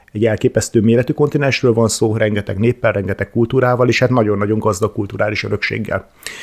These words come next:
Úgy gondoltuk, hogy ezt a két epizódban akkor két olyan régiót keresnénk föl, aminek te a szakértője vagy. Az először is a,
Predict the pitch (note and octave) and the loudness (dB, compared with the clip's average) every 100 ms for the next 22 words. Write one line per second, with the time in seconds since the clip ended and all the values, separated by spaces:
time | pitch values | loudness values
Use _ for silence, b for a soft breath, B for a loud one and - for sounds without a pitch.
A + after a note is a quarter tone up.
0 | B B B B B B B B D3 E3+ | B B B B B B B B 0 2
1 | B2 A#2+ A#2+ C3+ B2+ A#2+ - B2+ - - | 4 4 4 2 2 2 2 -2 -2 0
2 | C#3+ A2+ B2 A2+ A#2 A2 A#2+ B2+ - - | 2 2 0 4 4 2 2 2 0 2
3 | D3+ B2+ A#2 A#2 B2 A2 G#2+ G#2 - - | 4 6 6 6 4 4 2 0 -4 -6
4 | - A#2 G#2+ A2+ G#2 - A2+ C3 D#3+ C#3+ | -2 0 2 0 -2 2 4 6 4 -2
5 | - - A2+ A2+ - A2 - A2 G#2+ A#2 | -6 0 2 2 0 0 0 -2 0 2
6 | A2+ B2 D#3 C3 A#2+ C3+ A2+ - A#2 - | 4 4 2 0 0 2 4 4 2 4
7 | A#2 A#2 | 2 0